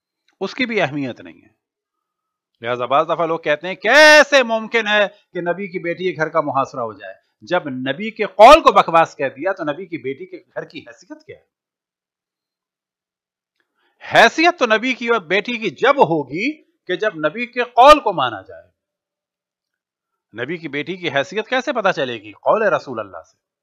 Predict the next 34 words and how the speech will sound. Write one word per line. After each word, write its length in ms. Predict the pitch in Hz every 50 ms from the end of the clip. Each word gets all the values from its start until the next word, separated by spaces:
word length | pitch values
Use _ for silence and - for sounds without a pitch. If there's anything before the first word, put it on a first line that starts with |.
| _ _ _ _ _ _ _ _ _ _ _ _ _ _ _ _ _ _ _ _ _ _ - 143
हमें 140 | 175 220 -
कैसे 260 | 254 285 269 330 311
पता 200 | 269 247 240 240
चला 240 | 233 240 226 226 226
कि 100 | 226 220
जनाब 300 | 214 214 214 214 208 202
सैयदा 380 | - 202 196 196 202 202 202
का 100 | 185 190
इतना 200 | 180 185 190 180
बुलंद 280 | 170 170 175 170 165 156 143
मकाम 320 | - 147 143 131 120 113
है? 100 | 107 - _ _ _ -
उनके 200 | 160 170 185 208
कौल 300 | 196 - 214 240 269 269
की 120 | 214 202 156
वजह 240 | 135 117 110 104 92
से। 220 | - _ _ _ _ _ _ _ _ -
जब 200 | 117 175 165 156
उनका 340 | 170 180 175 165 147 175 160
कौल 460 | - - - 180 208 254 294 320 311
जो 140 | 247 254 240
है 240 | 196 202 214 196 147 180
हजर 180 | 196 180 190
और 120 | 196 190 160
हिजयान 460 | 170 165 156 160 175 180 190 190 175
है, 120 | 160 180
बकवास 580 | 156 - 151 147 - 156 156 165 175 175 165 - -
है, 380 | 175 196 220 226 226 - _ _ _ _ _ _ _ _ _ _ _ _ _ _ _ _ _ _ _ _ _ _ _ _ -
बहकी 440 | 104 - 160 165 165 160 - - 190
हुई 200 | 160 160 190 160
बातें 400 | 127 147 156 165 165 190 185 165
हैं, 240 | 147 170 196 254 294 _ _ _ _ _ _ _ _ _ _ _ _ _ _ _ _ _ _ _ _ _ _ _ _ _ _ _ _ _ _ _ _ _ _
तो 60 | - 113
जिसका 360 | 120 156 - - - 165